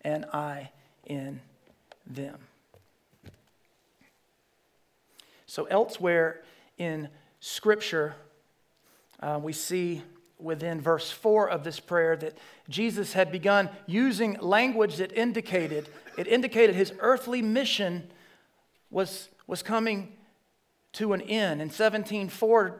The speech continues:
uh, Jesus says, "I glorified you on earth, having accomplished the work you gave me to do." He was preparing to return to heaven,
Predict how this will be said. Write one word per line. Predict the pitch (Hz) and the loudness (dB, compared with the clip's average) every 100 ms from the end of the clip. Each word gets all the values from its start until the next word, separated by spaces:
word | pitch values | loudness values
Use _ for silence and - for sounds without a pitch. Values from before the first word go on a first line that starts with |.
| 190 | -2
uh, | 180 | -2
Jesus | 160 214 190 190 | -2 -8 -8 -8
says, | 214 185 | -6 -2
"I | 190 | -2
glorified | 170 190 214 214 214 190 | -2 0 0 2 2 2
you | 185 190 | 0 -6
on | 180 | -4
earth, | - 214 | -2 -2
having | - 190 190 185 | -2 -2 -2 -4
accomplished | 160 - 202 202 208 - | -10 -6 -4 -2 -4 -8
the | 185 | -10
work | 160 170 196 233 - | -4 2 2 0 -10
you | 170 190 185 - - 139 | -6 -6 -6 -10 -18 2
gave | 190 202 214 202 | 4 4 2 -2
me | 196 190 185 185 - - - | -4 -4 -4 -8 -20 -20 -10
to | 180 | -8
do." | 151 269 | -4 -2
He | 202 | 0
was | 185 - | -2 -6
preparing | - 175 - 185 220 240 240 233 | -10 -12 -8 0 4 4 4 -2
to | 214 | -6
return | 196 190 185 190 202 190 | -6 -6 0 2 2 2
to | 170 | 0
heaven, | 156 190 185 196 | 4 6 6 0